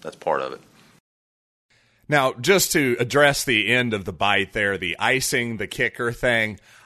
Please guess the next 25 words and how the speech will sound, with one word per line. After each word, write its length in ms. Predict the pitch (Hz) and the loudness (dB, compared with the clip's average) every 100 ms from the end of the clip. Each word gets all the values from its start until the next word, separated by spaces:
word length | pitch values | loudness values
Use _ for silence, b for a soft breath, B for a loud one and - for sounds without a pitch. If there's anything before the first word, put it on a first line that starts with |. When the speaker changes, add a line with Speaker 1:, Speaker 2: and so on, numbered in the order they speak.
| B | B
Speaker 2:
I, 100 | 123 120 | -8 4
I 100 | 139 | 6
really 320 | 143 135 117 | 6 4 2
couldn't 340 | - 117 101 | 0 -2 -2
care 240 | 92 120 98 | -4 -2 0
less 360 | 92 90 87 | 0 -2 -4
about 300 | - 90 87 | -4 -2 -2
icing 440 | 85 90 - 107 92 | -2 -2 -2 -4 -6
the 100 | 87 | -8
kicker. 520 | - 98 104 107 101 | -2 -2 -2 -6 -6
There's 240 | 92 90 | -6 -6
no 360 | 120 110 104 95 B B B - | -2 0 0 -2 B B B -8
real 320 | 107 135 127 | 0 4 6
evidence 480 | 113 123 117 110 104 - | 6 4 2 0 -4 -4
either 400 | 110 117 113 107 | 2 2 2 0
way 380 | 98 95 107 107 | 0 0 0 0
that 520 | 92 104 92 - 90 | -2 -4 -4 -8 -14
doing 340 | 90 135 139 117 | -6 0 0 0
one 240 | 113 131 | 0 0
or 100 | 131 | 0
the 140 | 110 | 0
other 280 | 107 113 110 | 0 0 -2
really 340 | 104 104 90 85 | -4 -4 -4 -6
helps. 560 | 82 98 69 58 - | -6 -6 -6 -10 -10
So 560 | - - 127 120 113 | -6 -2 0 2 2